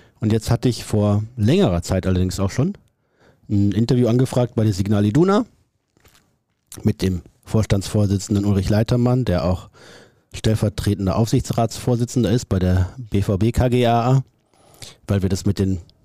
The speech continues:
Chefetagen in loser Reihe, Reihe immer mal machen oder bei, was man mit Großaktionär Bernd Geske gemacht, wir haben das mit Björn Gulden von damals noch Puma schon gemacht, jetzt eben mit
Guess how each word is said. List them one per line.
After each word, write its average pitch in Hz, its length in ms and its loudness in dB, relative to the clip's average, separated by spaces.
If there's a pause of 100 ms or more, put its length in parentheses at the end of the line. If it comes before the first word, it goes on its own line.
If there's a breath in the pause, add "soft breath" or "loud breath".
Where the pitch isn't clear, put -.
(160)
Chefetagen 98 840 0
in 92 140 -2
loser 98 320 2
Reihe, 92 420 -2
Reihe 95 180 0
immer 95 160 0
mal 90 140 0
machen 90 320 -4
oder 82 160 -4
bei, 80 180 -4 (420 loud breath)
was - 120 -12
man 87 100 0
mit 82 120 -6
Großaktionär 92 720 -2
Bernd 85 180 -2
Geske 104 360 -2
gemacht, 92 520 0
wir 82 60 -6
haben 76 80 -6
das 82 160 -10
mit 85 180 -4
Björn 92 280 -2 (260 soft breath)
Gulden 110 340 0
von 101 280 -2
damals 104 340 0
noch 98 160 -2
Puma 120 300 2
schon 107 180 -2
gemacht, 98 500 0
jetzt - 180 -6
eben 85 140 -4
mit 85 220 -6